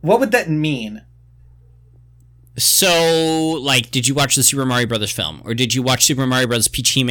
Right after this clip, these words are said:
Speaker 2: Kyushitsu Daisakusen?
Speaker 1: I watched,
Speaker 2: Or
Speaker 1: uh, YouTube reviews of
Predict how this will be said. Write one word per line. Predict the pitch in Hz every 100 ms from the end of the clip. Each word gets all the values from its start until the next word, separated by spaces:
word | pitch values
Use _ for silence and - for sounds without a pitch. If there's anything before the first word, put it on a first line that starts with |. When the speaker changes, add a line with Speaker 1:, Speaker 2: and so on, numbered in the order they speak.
| 117
Speaker 2:
Kyushitsu | - 113 107 - 117
Daisakusen? | 113 - 123 110 - 101 - - - - - - -
Speaker 1:
I | 175
watched, | 175 175 170 - - -
Speaker 2:
Or | 113 110
Speaker 1:
uh, | 110 147 139 135 131 127 123
YouTube | 120 156 185 180 160 135
reviews | 139 135 135 151 196 180 175 - - -
of | 139 127 120 - -